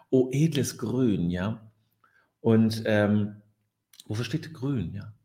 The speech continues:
Also, ähm, jetzt werde ich mal ein bisschen politisch <laughs> sozusagen, ja. Warum haben sich die Grünen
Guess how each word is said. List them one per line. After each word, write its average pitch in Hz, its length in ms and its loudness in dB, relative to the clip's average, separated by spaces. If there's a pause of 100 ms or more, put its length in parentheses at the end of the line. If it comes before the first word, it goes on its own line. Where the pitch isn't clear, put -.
Also, 107 360 2 (440)
ähm, 104 500 6 (140)
jetzt 98 120 -4
werde 117 100 2
ich 104 40 -4
mal 110 60 4
ein 104 40 2
bisschen 104 200 -4
politisch 123 380 2
<laughs> - 0 -
sozusagen, 147 640 8
ja. 127 180 6 (480)
Warum 127 400 2
haben 127 200 2
sich 120 100 -2
die 120 120 -4
Grünen 120 600 -2